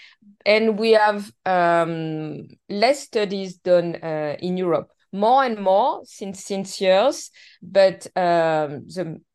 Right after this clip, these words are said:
most important body of evidence comes from North America.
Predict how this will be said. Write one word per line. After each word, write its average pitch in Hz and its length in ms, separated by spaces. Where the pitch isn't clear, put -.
most 226 300
important 196 500
body 180 500
of 175 220
evidence 175 520
comes 185 360
from 151 420
North 156 320
America. 147 580